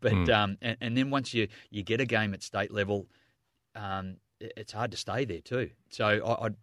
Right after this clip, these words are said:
Speaker 1: I'd played three games and then had to go back to Premier Cricket for four years before I then, um, you know, re-, reloaded again when, when Shane Warne retired.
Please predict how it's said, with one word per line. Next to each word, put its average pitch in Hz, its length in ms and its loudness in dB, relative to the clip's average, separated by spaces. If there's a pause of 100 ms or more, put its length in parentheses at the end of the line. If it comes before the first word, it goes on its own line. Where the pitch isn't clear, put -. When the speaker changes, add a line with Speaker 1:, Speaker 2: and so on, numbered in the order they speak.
Speaker 1:
I'd 113 200 -4
played 120 240 0
three 104 220 0
games 104 340 -2
and 104 80 -6
then 101 240 -4 (280)
had - 200 -6
to 104 180 0 (320)
go 107 140 6
back 110 160 4
to 104 240 2 (120)
Premier 113 260 0
Cricket 117 260 -4
for 110 100 -10
four 113 240 2
years 110 440 -4
before 110 380 2
I 101 100 6
then, 101 260 2 (340)
um, 98 520 0 (220)
you 101 120 -18
know, 95 160 -8
re-, 104 240 0
reloaded 104 520 2
again 98 300 -4
when, 95 280 -10
when 101 120 -14
Shane 98 340 -8
Warne 95 140 -10
retired. 101 540 0